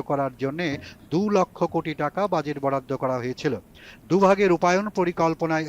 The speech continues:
একদিকে কর্মীরা গুরুত্বের আওতায় থাকবেন, অন্যদিকে উৎপাদন ক্ষেত্রে কর্মসংস্থান বাড়ানোর ব্যাপারেও থাকবে বিশেষ নজর। এই সুবিধায় ঘোষিত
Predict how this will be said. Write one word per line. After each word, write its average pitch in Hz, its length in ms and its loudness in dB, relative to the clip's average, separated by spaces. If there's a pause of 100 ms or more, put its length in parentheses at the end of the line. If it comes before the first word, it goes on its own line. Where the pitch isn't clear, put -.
একদিকে 170 380 -6
কর্মীরা 165 420 0
গুরুত্বের 143 500 0
আওতায় 139 340 0
থাকবেন, 143 380 -4 (320)
অন্যদিকে 202 480 2
উৎপাদন 196 540 2
ক্ষেত্রে 190 380 -2
কর্মসংস্থান 190 840 0
বাড়ানোর 160 440 2
ব্যাপারেও 160 440 0 (340)
থাকবে 156 320 2 (160)
বিশেষ 170 340 -2 (140)
নজর। 143 340 2 (340)
এই 156 160 0
সুবিধায় 175 500 2 (360)
ঘোষিত 202 400 0